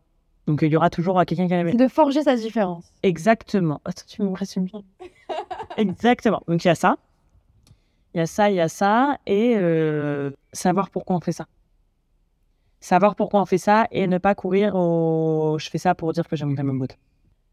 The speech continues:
Speaker 1: Euh, en fait, euh, le jour où vous allez avoir un doute,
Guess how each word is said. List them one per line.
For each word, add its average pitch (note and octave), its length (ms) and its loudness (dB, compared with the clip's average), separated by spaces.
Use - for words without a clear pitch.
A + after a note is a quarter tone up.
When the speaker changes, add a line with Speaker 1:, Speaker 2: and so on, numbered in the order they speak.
Speaker 1:
Euh, E3 400 2
en E3 160 2
fait, G#3 260 -4
euh, E3+ 160 2
le D#3+ 140 2
jour G#3 200 0
où G#3 40 0
vous F3+ 140 0
allez E3 120 4
avoir D#3+ 220 2
un D#3+ 100 2
doute, G#3 280 0